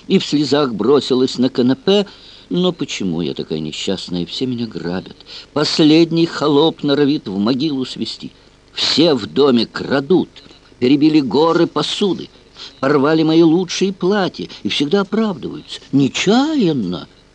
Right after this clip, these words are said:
А я знаю, что нарочно. Меня извести хотят.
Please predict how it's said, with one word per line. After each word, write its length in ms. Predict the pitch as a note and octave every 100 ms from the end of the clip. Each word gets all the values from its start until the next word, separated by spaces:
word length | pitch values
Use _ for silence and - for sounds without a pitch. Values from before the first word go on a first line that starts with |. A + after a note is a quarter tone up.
| _
А 80 | -
я 160 | D#2+ E2+
знаю, 420 | - F#2+ C#3+ D3+
что 220 | - C#3+
нарочно. 600 | D#3+ D3+ E3 F3 - F#3 - _ _ _
Меня 240 | D2 F#2 G2
извести 440 | E2+ F2+ - F#3+
хотят. 380 | G3 F3 F3